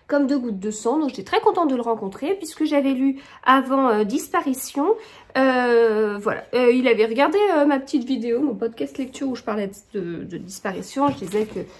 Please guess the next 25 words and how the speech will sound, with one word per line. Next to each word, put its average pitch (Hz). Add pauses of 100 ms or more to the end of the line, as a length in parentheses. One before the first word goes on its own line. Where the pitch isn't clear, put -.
(120)
j'avais 190
bien 208
aimé, 233
mais 233
qu'après, 220
ça 233
avait 196
pris 214
un 208
virage, 226
euh, 196
qui 190
m'avait 196
un 196
peu 208
moins 190
plu 254
et 220
donc 190
il 185
voulait 190
savoir. -
<laughs> -
Et 220
oui. -